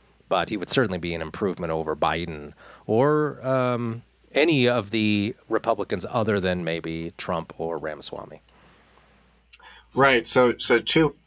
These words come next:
Speaker 2: two points. One is that, uh, you were spot on, on whoever gets in the White House is gonna have a huge bureaucratic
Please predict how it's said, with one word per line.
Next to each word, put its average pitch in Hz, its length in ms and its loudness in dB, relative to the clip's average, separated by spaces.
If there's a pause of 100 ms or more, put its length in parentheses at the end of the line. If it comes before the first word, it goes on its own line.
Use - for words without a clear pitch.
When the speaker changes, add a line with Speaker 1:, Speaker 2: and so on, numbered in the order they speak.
(140)
Speaker 2:
two 143 180 4
points. - 520 -2
One 135 280 4
is 104 360 0
that, 131 280 2
uh, 107 60 2
you 117 240 6
were 117 140 6
spot 180 360 4
on, 120 380 4
on 104 640 2
whoever 135 460 6
gets 110 340 2
in 101 160 6
the 98 100 4
White 95 260 4
House 90 720 -2
is 95 140 -4
gonna 98 180 2
have 98 180 2
a 90 40 2
huge 104 640 2 (560)
bureaucratic 113 880 4